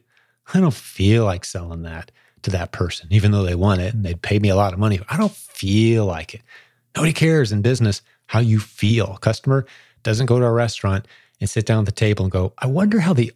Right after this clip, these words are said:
owner of this restaurant feels today. Hope he's feeling good.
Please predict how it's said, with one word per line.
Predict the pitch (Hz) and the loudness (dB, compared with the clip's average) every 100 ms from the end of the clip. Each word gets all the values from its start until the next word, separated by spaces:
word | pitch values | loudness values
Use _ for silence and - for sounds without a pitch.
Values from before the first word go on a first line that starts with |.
| - | -6
owner | 101 143 135 117 | 2 4 4 4
of | 98 | 2
this | 101 104 - | 2 0 0
restaurant | 98 85 - 95 90 - _ _ - | -2 -2 -2 0 0 -4 _ _ 0
feels | 113 104 95 85 - | 2 4 2 -4 -8
today. | - 87 85 - - _ _ _ _ _ - | -8 -6 -6 -10 -16 _ _ _ _ _ -4
Hope | 214 | 2
he's | 220 - | 2 2
feeling | 156 160 101 | 2 2 2
good. | 85 110 139 120 | 2 2 2 0